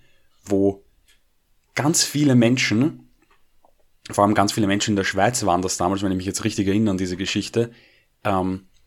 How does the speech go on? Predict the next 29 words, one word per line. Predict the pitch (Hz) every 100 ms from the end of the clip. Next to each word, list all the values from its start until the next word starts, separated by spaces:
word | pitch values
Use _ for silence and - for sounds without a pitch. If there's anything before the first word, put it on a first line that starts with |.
| _ _ _ - _ -
die |
bei | 101
diesem | 104 104
Schneeballsystem | 117 123 135 131 127 117
dabei | 117 101 107
waren, | 113
alle | 98 101
Geld | 95 107 127
investiert | 123 110 - - 120 113
haben, | 110 107
das | 104
dann | 104
nie | 104
angelegt | 87 127 123 92 85 -
wurde. | 98 123 180 - _ _ _ _ -
Und | 101
da | 98 95
haben | 98 110 113 - _
mit | 104 -
einem | 95 107 139 123
Mal | 87 98 135 156 - _
wirklich | - 101 - - -
tausende | - 117 135 151 147 120
Menschen | 107 104 135 - 110 110
teilweise | 87 104 110 110
ihr | 104
komplettes | 104 98 107 120
Erspartes | 101 - 101 131 123
verloren, | - 90 85 107 147 -